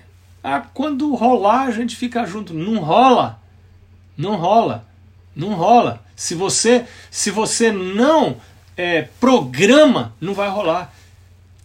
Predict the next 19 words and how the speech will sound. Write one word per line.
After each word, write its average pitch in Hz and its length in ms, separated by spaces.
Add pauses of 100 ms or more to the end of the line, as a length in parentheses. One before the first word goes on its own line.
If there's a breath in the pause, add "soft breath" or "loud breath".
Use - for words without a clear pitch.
(100)
E 170 60
os 180 140
casais 208 420
precisam 254 800 (400 loud breath)
programar 233 680
tempo 214 440
regular 220 800
pra 233 80
estarem 214 260
juntos. 208 300 (160 loud breath)
Como 294 300
Deus 262 340
faz 269 220
com 269 100
a 254 60
gente. 214 400
Deus 214 160
fala 226 160
assim, 226 160